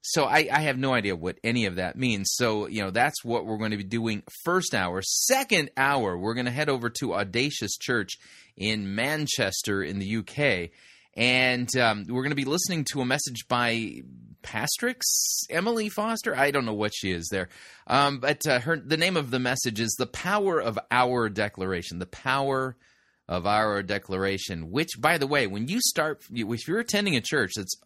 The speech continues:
you know, into teaching you to decree and declare, ooh, boy, you got some major problems, uh, major problems, because, um, that becomes the substitute for prayer. And nowhere in Scripture are we taught to decree and declare the way these people are putting forward this doctrine.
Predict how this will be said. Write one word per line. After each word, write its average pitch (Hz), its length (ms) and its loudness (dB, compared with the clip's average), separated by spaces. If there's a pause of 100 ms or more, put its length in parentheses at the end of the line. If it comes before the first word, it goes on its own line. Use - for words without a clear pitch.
(100)
you 113 120 -4
know, 104 160 -4
into 143 360 -4
teaching 143 340 -2
you 127 160 0
to 123 160 -4
decree 143 640 0
and 113 100 2
declare, 127 600 2 (840)
ooh, 113 300 0
boy, 92 240 0
you 85 180 -6
got 110 240 2
some 98 140 -2
major 98 320 -2
problems, 85 500 -4
uh, - 80 -6
major 117 720 2
problems, 92 500 -2
because, 104 460 -4 (200)
um, 107 380 0 (100)
that 151 260 0
becomes 151 400 -2
the 107 100 -4
substitute 127 720 0
for 95 140 -8
prayer. 117 400 2
And 107 260 -2
nowhere 202 380 2
in 127 100 0
Scripture - 500 -2
are 98 220 0
we 101 120 -4
taught 110 500 0 (460)
to 127 140 2
decree 120 480 0
and 104 100 0
declare 110 400 0
the 98 100 -2
way 101 180 0
these 95 200 -6
people 104 380 -4
are 87 140 -2
putting 104 360 -4
forward 104 360 -2
this 90 180 -4
doctrine. 101 500 -4